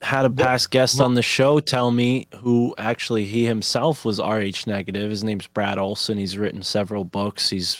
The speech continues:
Speaker 1: explored all these sacred places. He talked about the Phoenicians being here all the way back, you know, when,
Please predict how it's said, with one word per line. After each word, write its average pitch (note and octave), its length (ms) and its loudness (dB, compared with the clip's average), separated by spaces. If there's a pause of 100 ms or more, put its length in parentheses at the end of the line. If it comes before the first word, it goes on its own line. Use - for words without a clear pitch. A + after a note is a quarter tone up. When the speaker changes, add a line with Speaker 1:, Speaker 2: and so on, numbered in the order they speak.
Speaker 1:
explored G#3 640 -4
all G3 160 0
these G3 220 -4
sacred G#2 480 -2
places. G2+ 560 -2 (340)
He C3+ 160 2
talked B2+ 320 2
about A#2 480 2
the G#2 360 0
Phoenicians A2 920 0
being G#2+ 440 -2
here G2+ 500 -4
all G#2+ 220 0
the G#2+ 80 -2
way G2+ 240 -2
back, G2 500 -6
you A2 80 -2
know, F#2+ 160 -4
when, F#2+ 400 -6